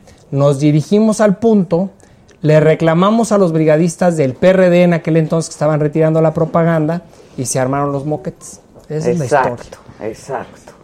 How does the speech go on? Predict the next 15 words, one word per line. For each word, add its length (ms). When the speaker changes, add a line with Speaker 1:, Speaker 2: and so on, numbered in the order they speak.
Speaker 2:
Esa 300
es 80
la 100
historia. 380
Speaker 1:
Esa 100
es 60
la 100
historia, 520
la 140
Speaker 2:
Y 80
Speaker 1:
triste 100
Speaker 2:
luego 340
Speaker 1:
historia. 300
Speaker 2:
te 100
animas 640